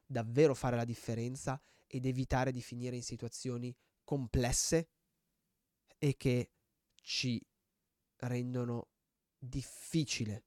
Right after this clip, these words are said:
estremamente difficile tornare a casa senza dei grandi danni. Perché ricordati sempre che anche se torni a casa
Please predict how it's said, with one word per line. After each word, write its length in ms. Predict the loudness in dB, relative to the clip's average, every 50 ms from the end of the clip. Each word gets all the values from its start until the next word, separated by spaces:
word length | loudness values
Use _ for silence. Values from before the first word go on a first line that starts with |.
| _ _ _
estremamente 840 | -6 -6 -4 -4 -2 -2 -2 -2 0 0 2 2 2 0 0 -4 -6
difficile 560 | -8 -8 -10 -10 -10 -10 -8 -8 -8 -8 -8
tornare 380 | -8 -10 -10 -8 -8 -8 -8 -10
a 60 | -8
casa 420 | -6 -6 -6 -4 -6 -6 -8 -10 _ _ _ _ _ _ _ _ _ _ _ _ _ _ _
senza 360 | -10 -8 -8 -6 -6 -6 -6
dei 100 | -4 -2
grandi 320 | -2 -2 -4 -4 -6 -6
danni. 360 | -6 -8 -8 -10 -12 -14 -18 -20 _ _ _ _ _
Perché 260 | _ 0 2 4 4 4
ricordati 440 | 4 4 2 2 2 2 0 0
sempre 400 | -2 -2 0 0 0 0 -2 -4
che 260 | -2 0 -2 -2 -2 -4 _ _ _ _ _ _ _ _ _ _
anche 320 | -2 0 0 2 2 0
se 120 | 0 0 2
torni 280 | 2 2 2 2 0
a 60 | -4 -4
casa 460 | -4 -4 -2 -2 -2 -2 -4 -4